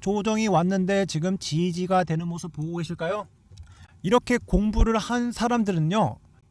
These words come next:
이러한 조정을 피할 수 있고 현금화해가지고 또다시 매수를 통해서 우리 수익을 극대화할 수 있는 전략이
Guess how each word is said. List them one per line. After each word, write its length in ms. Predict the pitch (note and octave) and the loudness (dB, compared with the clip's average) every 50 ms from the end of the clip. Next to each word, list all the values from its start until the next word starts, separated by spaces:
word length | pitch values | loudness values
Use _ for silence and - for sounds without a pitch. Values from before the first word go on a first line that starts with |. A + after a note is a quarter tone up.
| - | -10
이러한 420 | - D#3+ G#3 A#3 A#3 A#3 A#3+ A3+ E3 | -6 -4 -2 0 0 2 0 0 0
조정을 420 | - - D#3 D3 G3 G3 G3 G3+ G3 | 0 0 0 2 0 0 0 -2 -4
피할 340 | - - - A#3 A#3 A3+ | -4 -4 -2 0 0 0
수 140 | A3 - A3 | -2 -2 -4
있고 480 | F3 - - - G#3 G#3+ E3 B2 A#2 - _ _ _ - | -4 -4 -2 -2 0 0 0 -2 -4 -10 _ _ _ -10
현금화해가지고 1400 | - - A#3+ B3 B3 A3+ B3 A#3 A#3 A#3 A3+ A3 G#3 G3 G#3 G3 E3 D#3 C#3 C#3+ C#3+ D#3 F3 F3 C#3 G#2+ F#2 - - - _ - | -6 -4 -4 -2 -2 -2 -2 0 0 0 0 0 0 0 0 0 0 -2 -2 -2 -2 0 0 -2 -2 -4 -6 -10 -14 -20 _ -12
또다시 480 | - A#3 B3 A#3+ B3 A#3+ - A3+ A#3+ A3 | -8 -6 -2 -2 -2 -2 -2 -2 -4 -2
매수를 460 | E3 D3 D3+ D#3 - - F3 F#3+ F#3 | 0 0 0 0 -2 -4 -6 -6 -4
통해서 480 | - - F#3 F3+ F3+ F3+ D#3 F#3 F#3 F#3 | 0 0 2 2 2 -2 -4 -4 -6 -4
우리 180 | E3 D3 D#3+ | -4 -4 -6
수익을 460 | D3+ - - G#3 G#3 G3+ F#3 G3+ G3 | -6 -6 -6 -6 -6 -6 -8 -10 -10
극대화할 680 | - - F#3+ F#3+ _ _ - A3+ G#3+ G#3+ G#3+ G#3 G#3 G#3 | -8 -8 -10 -10 _ _ -10 -8 -6 -2 -2 -2 -2 -4
수 140 | D#3+ - G3 | -4 -6 -6
있는 280 | F#3+ G3 G#3+ A#3 A#3 - _ | -6 -4 -4 -6 -8 -10 _
전략이 680 | - - C#3 C3+ C#3 C#3+ D3+ E3 E3+ F3 F3+ G3+ A4 G3 | -14 -8 -6 -6 -4 -4 -4 -4 -4 -6 -6 -10 -14 -16